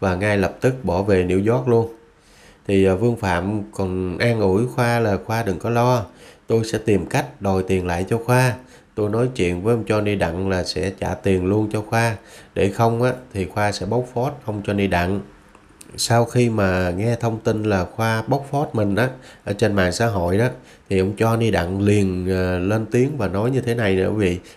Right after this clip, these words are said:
Nói là: "Thằng Khoa dám làm vậy thiệt hả? Nó biết nó đang ở đâu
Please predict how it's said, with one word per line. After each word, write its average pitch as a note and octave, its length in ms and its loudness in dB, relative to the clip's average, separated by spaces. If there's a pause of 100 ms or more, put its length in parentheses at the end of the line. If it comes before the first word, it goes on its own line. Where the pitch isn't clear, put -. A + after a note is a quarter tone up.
(120)
Nói A2+ 140 0
là: A2+ 160 0 (340)
"Thằng G2+ 260 0
Khoa A#2 220 2
dám A#2 300 0
làm F#2+ 240 0
vậy F#2 260 0
thiệt F2+ 140 -4
hả? G2 320 0 (440)
Nó A#2 220 2
biết C3+ 200 2
nó C3 240 2
đang A2+ 260 2
ở F#2+ 140 0
đâu A2+ 360 0